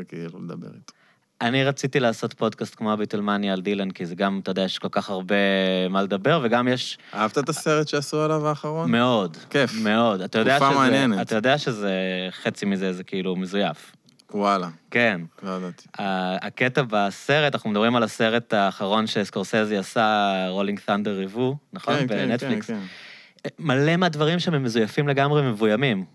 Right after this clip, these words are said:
Speaker 2: כל הסיפור עם שרון סטון, איך היא הכירה אותו, הם
Speaker 1: חרטא.
Speaker 2: המציאו את זה, הם
Speaker 1: כן,
Speaker 2: כתבו את זה.
Speaker 1: גם לא
Speaker 2: מלא
Speaker 1: הכרתי את זה ולא הבנתי מה זה,
Speaker 2: מלא
Speaker 1: כאילו.
Speaker 2: חרטות, הם
Speaker 1: ואמרתי
Speaker 2: פשוט, הם
Speaker 1: לאנשים,
Speaker 2: פשוט, אה,
Speaker 1: כאילו.
Speaker 2: ובגלל זה, אחד הסיבות שזה כזה סרט מרתק, שהם כאילו קצת עשו סטלבט מהאובססיה של אנשים על דילן.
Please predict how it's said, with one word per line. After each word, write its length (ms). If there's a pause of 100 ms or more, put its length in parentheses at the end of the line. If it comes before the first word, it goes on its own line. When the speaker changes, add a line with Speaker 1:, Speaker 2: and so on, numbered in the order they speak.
Speaker 2:
כל 160
הסיפור 380
עם 60
שרון 320
סטון, 580
איך 160
היא 100
הכירה 240
אותו, 120
הם 60
Speaker 1:
חרטא. 180
Speaker 2:
המציאו 280
את 80
זה, 120
הם 80
Speaker 1:
כן, 160
Speaker 2:
כתבו 160
את 60
זה. 60
Speaker 1:
גם 60
לא 60
Speaker 2:
מלא 200
Speaker 1:
הכרתי 360
את 60
זה 120
ולא 220
הבנתי 360
מה 220
זה, 140
Speaker 2:
מלא 240
Speaker 1:
כאילו. 120
Speaker 2:
חרטות, 500
הם 20 (200)
Speaker 1:
ואמרתי 280
Speaker 2:
פשוט, 120
הם 80
Speaker 1:
לאנשים, 200 (120)
Speaker 2:
פשוט, 60
אה, 280
Speaker 1:
כאילו. 140
Speaker 2:
ובגלל 300
זה, 260
אחד 180
הסיבות 360
שזה 120
כזה 160
סרט 260
מרתק, 600 (540)
שהם 240
כאילו 380
קצת 220
עשו 200
סטלבט 800
מהאובססיה 680
של 140
אנשים 300
על 80
דילן. 340